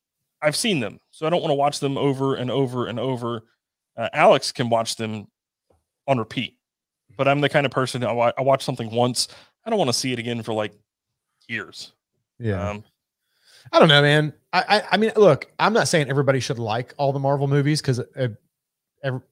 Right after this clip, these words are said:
Speaker 2: everybody's got different taste, right? There's movies that I don't like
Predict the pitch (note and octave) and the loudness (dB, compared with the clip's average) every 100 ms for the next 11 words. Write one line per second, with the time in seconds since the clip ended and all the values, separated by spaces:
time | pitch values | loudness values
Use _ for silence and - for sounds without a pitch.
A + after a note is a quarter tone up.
0 | - B2+ B2 A2+ G#2+ G2 G#2 F#2+ - E2 | -8 -2 -2 -2 -6 -8 -10 -10 -12 -10
1 | - - - A2 G#2 G#2+ B2 B2 B2 A2+ | -10 -12 -8 -2 0 0 2 4 4 4
2 | A2+ G#2 F#2+ F#2+ F#2 E2+ D2+ E2 E2 - | 2 0 0 -2 -4 -8 -8 -8 -10 -14